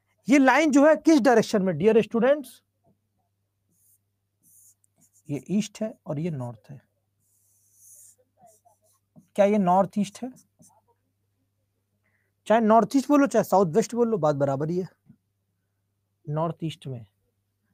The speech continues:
कहां पर है? नॉर्थ ईस्ट। मिरर इमेज में हमने सिखाया,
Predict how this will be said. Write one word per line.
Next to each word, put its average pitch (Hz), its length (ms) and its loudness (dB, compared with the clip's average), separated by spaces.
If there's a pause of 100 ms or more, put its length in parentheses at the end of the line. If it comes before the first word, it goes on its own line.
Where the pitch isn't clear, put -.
(140)
कहां 190 160 2
पर 240 160 -2
है? 226 60 -4
नॉर्थ 156 360 -6
ईस्ट। - 260 -12 (1500)
मिरर 240 460 4
इमेज 254 360 0
में 277 160 -4
हमने 247 280 -2
सिखाया, 220 560 0